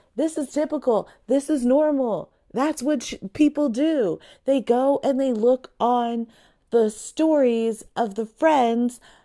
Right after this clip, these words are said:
of the guy that they're dating."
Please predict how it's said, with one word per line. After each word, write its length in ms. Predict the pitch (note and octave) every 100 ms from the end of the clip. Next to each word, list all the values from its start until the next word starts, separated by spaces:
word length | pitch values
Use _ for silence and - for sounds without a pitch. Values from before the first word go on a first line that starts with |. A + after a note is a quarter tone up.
| _ -
of 180 | C4 A#3+
the 120 | C#4
guy 520 | F#3+ F3 E3 F3 A#3 -
that 160 | C4
they're 160 | D4+ C#4+
dating." 800 | A3+ D4 F#4+ - - - -